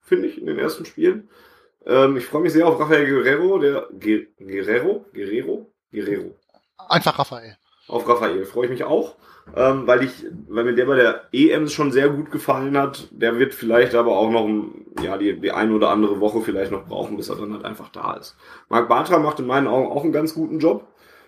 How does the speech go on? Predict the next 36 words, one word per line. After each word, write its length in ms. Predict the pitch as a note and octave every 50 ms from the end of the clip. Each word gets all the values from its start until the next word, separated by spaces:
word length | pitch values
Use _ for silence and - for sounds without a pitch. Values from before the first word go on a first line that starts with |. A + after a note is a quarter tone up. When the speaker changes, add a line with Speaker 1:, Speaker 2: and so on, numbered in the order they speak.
| _ _ _
Speaker 1:
um, 240 | - C#3 D3 D3 -
um 180 | F2+ C#3+ C#3+
sich 160 | B2+ C#3 C3+ -
da, 500 | B2+ C3 C3+ C3+ C3+ C3 - C3 C3 C#3
ähm, 380 | C3+ C#3 C#3 C3+ C3+ - - - - - - - - - - - - -
an 140 | A#2 A#2+ A#2+
die 100 | B2+ A#2
Hummels 400 | B2 C3+ D3+ D#3 D#3 D3+ - A#2+
Nachfolge 600 | A#2+ A#2+ B2 C3+ C#3 - - D3 C#3+ C#3+ C#3 B2
vorsichtig 680 | - - A#2 A#2+ B2+ D3 D3+ C#3+ - - D#3+ - -
zu 160 | - - D#3+ D#3+
begeben. 560 | D#3+ D3+ B2+ C#3+ D3+ D#3 D#3+ G3+ A3 - -
Aber 180 | A#2+ C3 C3+
ich 60 | C3 C3
finde, 240 | - C#3+ C#3 C3+
auch 180 | E2+ G2 B2 -
da 280 | A2 A#2 A#2+ C3 C#3+ - - - - G#2+ G#2+ G#2+ - -
ist 180 | - - - -
durchaus 300 | C#3+ C#3 D3 C3+ - -
Potenzial 640 | - D3 A#2+ A#2+ A#2 A2+ - - A#2 - B2+ C3
erkennbar 640 | - - D3+ - - D3+ D3 D3+ D3+ D#3 E3 E3 -
und 260 | A#2 A#2+ B2 A#2+ A#2 - _ _ _ _ _ _ _ _ _ _ _ _
da 180 | - G#2 A2+
finde 220 | A2+ - C#3+ C3+ C3
ich 60 | -
schon 140 | - B2+ B2
fast 200 | - B2 B2 -
lustig, 340 | A2+ A#2 A#2 - D#3+ D#3+ D#3
dass 240 | D#3+ D#3+ - - -
wir, 160 | G#2+ - - - - -
oder 400 | - - G#2+ A2 G#2+ G#2 - - - - _ - - _ _ _ _
könnte 300 | - - D3 D3+ D#3 E3 D#3
es 200 | - A#2+ A#2 F#2+
sein, 260 | G#2+ G#2+ A2 B2 C#3+
dass 180 | D3 C#3+ - -
ich 220 | - - -